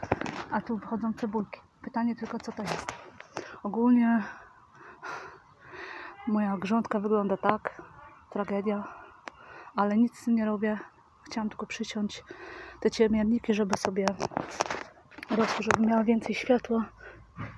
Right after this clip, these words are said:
I, i super, teraz widać, jak one wychodzą.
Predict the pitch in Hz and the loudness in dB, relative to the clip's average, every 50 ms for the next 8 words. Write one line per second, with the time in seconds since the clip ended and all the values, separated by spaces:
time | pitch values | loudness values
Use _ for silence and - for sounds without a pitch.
0 | - - 220 220 214 208 196 196 - - - - - - _ - - - - - | 0 2 4 4 4 4 2 0 -4 -10 -14 -18 -20 -20 _ -20 -20 -16 -14 -14
1 | - - - - - - - - 254 220 208 - - - 269 247 - 233 226 220 | -10 -8 -8 -8 -6 -6 -2 -2 -2 0 0 0 4 4 4 6 6 6 6 6
2 | - 226 226 220 220 - 226 - - 233 220 - 220 214 - - - 220 214 226 | 6 6 6 6 6 4 4 4 2 2 2 2 0 0 0 2 2 4 4 4
3 | 214 196 214 208 - 233 214 226 | 4 2 2 0 0 0 2 2